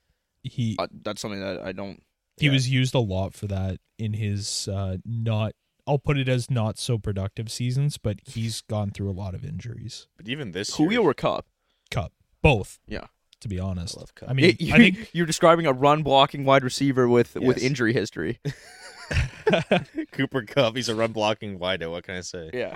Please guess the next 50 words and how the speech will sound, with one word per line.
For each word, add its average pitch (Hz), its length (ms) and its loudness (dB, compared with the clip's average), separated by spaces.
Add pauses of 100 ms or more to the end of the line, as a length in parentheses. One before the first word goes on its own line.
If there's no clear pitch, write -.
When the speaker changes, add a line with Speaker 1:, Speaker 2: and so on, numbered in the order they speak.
(160)
Speaker 3:
Doesn't 110 240 -4
catch - 260 -4
the 90 80 -6
ball 82 200 -6
Speaker 2:
Cooper 147 180 2
Speaker 3:
much. 156 80 -6
Speaker 2:
Kupp's 160 200 -2
Julio 143 240 4
Jones? 135 420 -2 (1300)
Speaker 3:
Maybe 82 340 -10
a 104 100 -6
better 110 320 2
Julio. 110 280 2
Speaker 2:
Like, 104 160 8
Speaker 1:
Mind, 127 80 0
Speaker 2:
like, 196 240 4
honestly, 139 260 6 (200)
Speaker 1:
mind 190 160 4 (120)
blown. 95 400 -2
Speaker 2:
like, 165 200 0
honestly, 214 520 -2
like, 185 120 4
it's 160 160 -4
not, 175 220 2
it's 147 160 -6
not 202 160 0
a, 135 100 -4 (140)
it's 120 260 -4
not, 156 240 -6 (500)
Speaker 1:
Yeah, 127 260 2
Speaker 2:
like, 117 100 0 (260)
Speaker 1:
just 135 280 -4
Speaker 2:
out 143 200 0
of 139 80 -4
pocket. 127 460 -4
Speaker 1:
fundamentally 131 720 0
sound, 123 440 -2
amazing 117 440 0
hands, 113 680 -4
not 120 260 -2
too 120 220 -4
fast, 131 460 0
but - 80 -4
Speaker 2:
He 185 80 2
Speaker 1:
just 175 80 2
Speaker 2:
has 220 160 4
the - 60 0
Speaker 1:
fast 233 200 0
enough. 131 280 2
Speaker 2:
intangibles. 131 360 -2